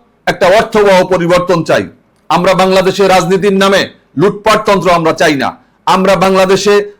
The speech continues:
রাজনীতির নামে সেই যুবলীগের যেই দখল দেওয়া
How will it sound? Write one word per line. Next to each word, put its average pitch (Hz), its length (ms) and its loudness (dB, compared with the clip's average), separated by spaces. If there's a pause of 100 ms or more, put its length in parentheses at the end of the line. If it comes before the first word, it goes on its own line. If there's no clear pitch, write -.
রাজনীতির 185 520 0
নামে 196 400 0 (540)
সেই 190 420 0 (200)
যুবলীগের 208 760 0 (340)
যেই 185 380 0
দখল 208 420 0
দেওয়া 202 480 2